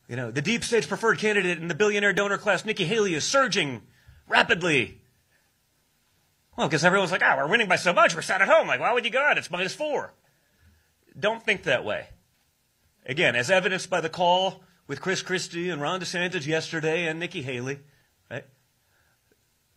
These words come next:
They're working at this point for the Democrats. They're working for the D C insiders.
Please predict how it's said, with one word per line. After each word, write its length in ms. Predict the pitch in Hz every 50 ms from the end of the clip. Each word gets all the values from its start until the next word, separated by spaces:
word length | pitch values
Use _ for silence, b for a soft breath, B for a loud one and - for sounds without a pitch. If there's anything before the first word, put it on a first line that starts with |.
| _ _ _ _ _
They're 160 | - 139 156 156
working 560 | 190 233 240 214 - 180 147 143 123 - - - - _ _ _
at 140 | - 127 123
this 140 | 170 147 -
point 240 | - 165 147 135 127
for 100 | - 143
the 80 | 131
Democrats. 680 | 131 143 143 131 123 - - 117 82 71 - - - - - - _ _ _
They're 140 | 156 160 165
working 420 | 160 190 208 202 190 - 180 147
for 100 | 131 147
the 100 | 151 143 135
D 180 | 120 143 143
C 260 | 135 - 147 151 147 143
insiders. 600 | 143 139 123 - 139 107 101 95 90 73 - -